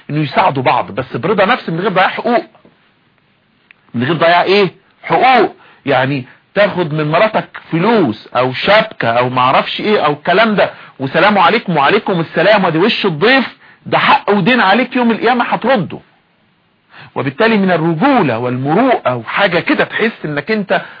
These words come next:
راجل بجد يوم ما تكون بتنفق على بيتك، وبتنفق على بيتك في حدود امكانياتك، ما بطلبش اكتر من امكانياتك،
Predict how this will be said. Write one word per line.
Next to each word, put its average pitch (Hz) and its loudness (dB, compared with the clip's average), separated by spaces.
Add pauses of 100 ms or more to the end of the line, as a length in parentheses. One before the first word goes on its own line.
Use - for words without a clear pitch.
(140)
راجل 175 2
بجد 190 0 (300)
يوم 170 -2
ما 151 -2
تكون 190 -4
بتنفق 208 0
على 147 2
بيتك، 220 2 (300)
وبتنفق 196 -4
على 160 2
بيتك 220 0
في - -10
حدود 247 -2
امكانياتك، 214 -2
ما 196 0
بطلبش 202 -2
اكتر - 0
من 202 -6
امكانياتك، 202 -2